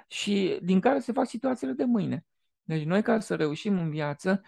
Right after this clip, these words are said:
noi nu putem să reușim fără prezența lui. Noi nu suntem interesați să căutăm binele nostru niciodată.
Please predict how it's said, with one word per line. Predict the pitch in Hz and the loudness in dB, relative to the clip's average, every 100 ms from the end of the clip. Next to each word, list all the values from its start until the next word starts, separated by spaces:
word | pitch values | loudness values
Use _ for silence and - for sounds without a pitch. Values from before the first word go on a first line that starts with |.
| - | -2
noi | 185 | 4
nu | 226 | 4
putem | 226 208 175 | 4 2 0
să | - | 0
reușim | 170 156 202 196 | -2 0 2 2
fără | 196 180 | 2 -2
prezența | 185 160 175 165 160 | -2 -2 -2 -4 -4
lui. | 151 151 _ _ _ _ _ | -4 -8 _ _ _ _ _
Noi | - 196 | 4 8
nu | 214 | 8
suntem | 269 - 214 | 6 4 4
interesați | 196 196 175 165 208 220 - | 6 4 2 2 0 0 -4
să | 190 | -6
căutăm | 175 151 185 170 | -4 -2 0 2
binele | 170 165 160 | 2 2 2
nostru | 160 147 - | 2 0 -2
niciodată. | 170 165 156 139 | -2 0 -2 -4